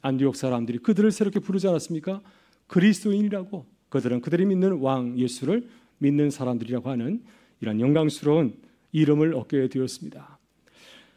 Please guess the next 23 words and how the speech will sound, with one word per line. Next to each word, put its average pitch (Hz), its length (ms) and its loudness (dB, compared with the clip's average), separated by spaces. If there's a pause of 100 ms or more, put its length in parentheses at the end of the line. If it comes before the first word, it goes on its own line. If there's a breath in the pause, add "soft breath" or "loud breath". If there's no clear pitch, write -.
(140)
바로 170 320 4
여기 180 140 4
하나님께서 170 640 4
베드로와 147 340 2
고넬료에게 139 420 2
환상을 175 420 2
보여주시고 143 800 0
서로 120 280 -2
만나게 151 340 2
하신 190 440 0 (280 loud breath)
중요한 165 680 -4
이유가 135 280 -10
있습니다. - 460 -18
하나님께서는 127 840 -6 (600 soft breath)
세상 117 320 -4
모든 160 320 0
사람들에게 143 360 -2
복음을 127 340 -4
전하신다는 117 520 -8
사실을 120 440 -6 (360 soft breath)
깨닫게 156 380 -4
하시려고 135 420 -6
일을 123 340 -4